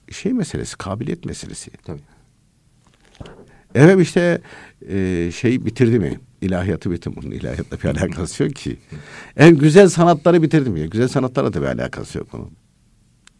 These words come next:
Speaker 1: E, Cenab-ı Hak o kabiliyeti onun eline vermiş. Ha, rötuşlenir. Hani niçin aynı şekilde hattatlara gidiliyordu, hattat şey yapıyordu, o, e, rötuş yapıyordu falan. Hani yön veriyor, düzeltiyordu.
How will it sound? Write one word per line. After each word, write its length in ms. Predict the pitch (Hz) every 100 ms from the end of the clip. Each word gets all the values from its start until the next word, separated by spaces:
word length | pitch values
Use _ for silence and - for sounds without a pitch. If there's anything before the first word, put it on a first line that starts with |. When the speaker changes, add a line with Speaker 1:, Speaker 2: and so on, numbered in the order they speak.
| _ _
Speaker 1:
E, 200 | - - - _ _ _ _ _ - -
Cenab-ı 360 | - 73 50 -
Hak 100 | 92
o 80 | 73
kabiliyeti 520 | - 50 - 58 -
onun 160 | - - - -
eline 140 | 180
vermiş. 420 | - - - - _ _ - - - - - -
Ha, 260 | - 117 80 - - - - -
rötuşlenir. 680 | 87 - 87 90 76 - -
Hani 300 | 82 67 65
niçin 340 | 76 85 - 50
aynı 240 | 64 64
şekilde 240 | 80 -
hattatlara 520 | - - - - 52 55
gidiliyordu, 460 | - - 60 -
hattat 280 | - - 50
şey 140 | -
yapıyordu, 340 | 50 - 50 -
o, 120 | - - - - - - _ -
e, 40 | 104 -
rötuş 240 | - -
yapıyordu 400 | - - - -
falan. 320 | - - 69 - -
Hani 300 | 69 55 58 - - - - -
yön 280 | 92 82 62
veriyor, 340 | 50 50 50 -
düzeltiyordu. 680 | 82 - 64 - - 76 -